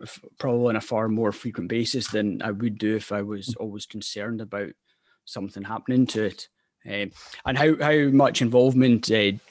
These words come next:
Speaker 1: in decision making did you have in the design process of the book, Angelica, and also the gluing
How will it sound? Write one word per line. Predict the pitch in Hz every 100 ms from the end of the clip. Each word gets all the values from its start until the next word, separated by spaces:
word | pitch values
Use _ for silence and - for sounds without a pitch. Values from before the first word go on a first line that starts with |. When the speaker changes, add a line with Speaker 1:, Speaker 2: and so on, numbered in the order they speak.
| -
Speaker 1:
in | 120
decision | 110 120 127 120 120
making | 123 120 113
did | 107
you | 120
have | 123
in | 127 120
the | 123 117
design | 110 120 120 120 127 131
process | 127 139 127 - 127 -
of | 117
the | 113
book, | 117 113
Angelica, | 104 104 107 107 101 113 107 -
and | 104 95 - - _ -
also | 110 107 113 104
the | 98
gluing | 101 107 107 117 113 101